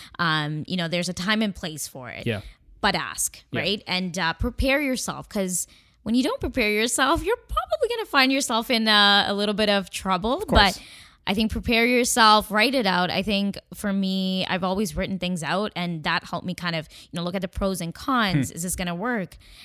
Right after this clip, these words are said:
Speaker 1: And, and then approach what, whatever I need to. And, um, I, I think that's helped a lot. It, it, it's been a struggle for sure,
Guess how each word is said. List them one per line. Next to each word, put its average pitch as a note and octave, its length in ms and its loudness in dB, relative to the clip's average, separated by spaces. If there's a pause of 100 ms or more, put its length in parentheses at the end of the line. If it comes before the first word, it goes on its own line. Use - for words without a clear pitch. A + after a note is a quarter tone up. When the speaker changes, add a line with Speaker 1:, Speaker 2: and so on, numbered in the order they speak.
(180)
Speaker 1:
And, E3+ 360 -2
and F#3 160 -2
then F3+ 120 0
approach - 760 -2 (120)
what, F3 300 -2
whatever F3 360 -2
I D3 140 -4
need F3 260 -4
to. C#3+ 340 -8
And, D3 400 -8
um, C#3+ 340 -8 (520)
I, E3+ 80 -8
I D#3+ 180 -6
think F#3+ 180 -4
that's D3+ 200 -6
helped D3 240 -10
a D3+ 40 -6
lot. C3 420 -10
It, G3 200 -2
it, F#3 120 -6
it's F#3+ 180 -6
been C4 160 -2
a B3 60 0
struggle D#3+ 340 -6
for D#3 160 -8
sure, D#3 340 -4